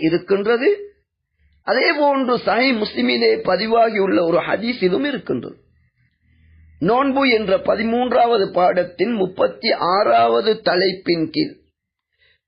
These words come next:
பல்வேறு நோன்புகள் பற்றி நபியிடம் கேள்வி தொடுக்கப்படுகின்றது. அந்த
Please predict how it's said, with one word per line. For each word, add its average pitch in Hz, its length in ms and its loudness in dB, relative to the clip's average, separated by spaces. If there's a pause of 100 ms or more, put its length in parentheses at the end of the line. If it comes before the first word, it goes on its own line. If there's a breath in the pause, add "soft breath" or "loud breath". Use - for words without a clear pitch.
பல்வேறு 294 640 2
நோன்புகள் 226 640 0
பற்றி 208 420 -2
நபியிடம் 214 720 0
கேள்வி 208 420 2
தொடுக்கப்படுகின்றது. - 1040 -4 (960)
அந்த 262 240 0